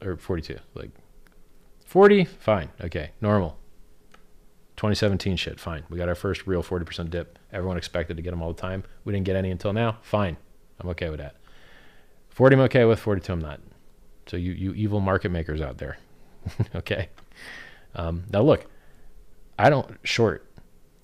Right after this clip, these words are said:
Don't do it. So do not short Bitcoin. Do not short Ethereum. Don't short fucking anything, 'cause you will get liquidated on a bounce and you'll be like, "Oh, damn, this is what liquidation feels like. I lost all my money." Yes, you'll lose all your money.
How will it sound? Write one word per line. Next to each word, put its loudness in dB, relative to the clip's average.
Don't -2
do 4
it. -4
So -2
do -8
not 0
short 2
Bitcoin. -4
Do -14
not -12
short -4
Ethereum. -4
Don't -2
short -4
fucking -4
anything, -4
'cause -4
you 0
will 2
get -2
liquidated 0
on -2
a -4
bounce 0
and -10
you'll -6
be -6
like, -8
"Oh, -4
damn, -6
this -6
is -4
what -6
liquidation -2
feels -4
like. -4
I -2
lost -2
all -2
my -2
money." -2
Yes, -6
you'll -8
lose -4
all -4
your -6
money. -8